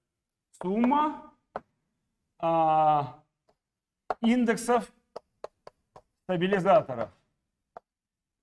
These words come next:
представителей этих орбит, правильно? Где омега и т это все орбиты,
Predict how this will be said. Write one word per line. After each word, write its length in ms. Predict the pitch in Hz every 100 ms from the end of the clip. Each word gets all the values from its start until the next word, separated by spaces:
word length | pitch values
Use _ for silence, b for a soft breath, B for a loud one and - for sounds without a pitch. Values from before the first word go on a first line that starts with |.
| _ _ _ _ _ _ _ _ _ _
представителей 720 | 202 202 - 196 247 226 202
этих 440 | 180 196 196 185 -
орбит, 460 | 185 170 156 -
правильно? 460 | 139 190 226 139 117
Где 420 | 117 135 160 143 - _ _ _
омега 360 | 180 170 170 175
и 220 | 175 175
т 400 | - 135 123 - _ - _ -
это 260 | 160 165
все 260 | 135 165 151
орбиты, 580 | 131 127 160 156 330